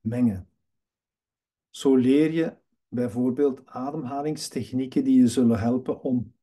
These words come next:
rustiger te zijn, meer alert en gefocust, waardoor je betere werkresultaten neerzet en je ook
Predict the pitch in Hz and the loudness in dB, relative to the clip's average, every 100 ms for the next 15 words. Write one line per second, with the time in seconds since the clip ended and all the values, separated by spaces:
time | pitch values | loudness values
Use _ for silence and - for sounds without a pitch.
0 | _ - 101 143 - 151 127 135 - 131 | _ -14 -4 -2 -2 -6 -6 -6 -6 -10
1 | - 127 120 127 - _ _ _ - 127 | 0 2 2 0 -6 _ _ _ 2 4
2 | 143 175 170 135 127 135 - 151 123 113 | 4 2 0 -4 -4 -4 -8 -10 -6 -8
3 | - - 143 139 214 214 - - _ _ | -8 2 2 4 0 0 -8 -18 _ _
4 | _ _ - 120 107 123 107 101 101 _ | _ _ -4 0 4 4 4 0 -4 _
5 | _ _ - 117 127 135 123 123 - 117 | _ _ -2 0 0 0 0 0 -4 -8
6 | 123 147 151 156 147 160 151 151 147 147 | -4 -4 -2 -4 -2 -4 -4 -6 -6 -4
7 | 131 123 139 139 - 151 - _ _ _ | 2 4 2 0 -4 -4 -8 _ _ _
8 | _ _ _ _ 156 147 151 - 139 143 | _ _ _ _ -4 0 0 2 4 2
9 | - - | 0 -16